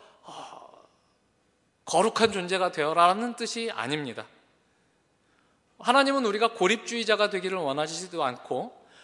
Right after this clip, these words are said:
비판만을 일삼는 그런 사람이 되기도 원하지 않으십니다. 우리는 세상 속으로 보내진 하나님의 사람들입니다.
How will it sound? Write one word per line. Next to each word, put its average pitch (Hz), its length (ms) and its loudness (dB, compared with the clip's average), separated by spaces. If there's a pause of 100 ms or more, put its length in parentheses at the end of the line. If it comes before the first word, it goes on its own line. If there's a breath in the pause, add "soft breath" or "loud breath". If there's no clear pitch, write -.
(120 soft breath)
비판만을 226 680 4
일삼는 190 840 -2 (580 soft breath)
그런 196 240 4
사람이 190 360 -2
되기도 147 640 -6
원하지 151 500 -2
않으십니다. 113 680 -8 (1900 soft breath)
우리는 247 400 2
세상 269 580 2
속으로 269 540 -2
보내진 170 360 -6
하나님의 151 400 -10
사람들입니다. 117 680 -18